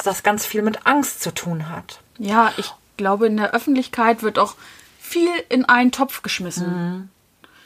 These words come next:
Speaker 2: Zwischen Menschen, die leugnen, Menschen, die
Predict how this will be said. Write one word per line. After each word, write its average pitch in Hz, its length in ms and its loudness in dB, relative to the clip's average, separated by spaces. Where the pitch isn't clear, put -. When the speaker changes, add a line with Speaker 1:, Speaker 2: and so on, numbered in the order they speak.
Speaker 2:
Zwischen 214 720 0
Menschen, 220 520 2
die 202 120 -4
leugnen, 262 840 4
Menschen, 233 960 0
die 214 560 -4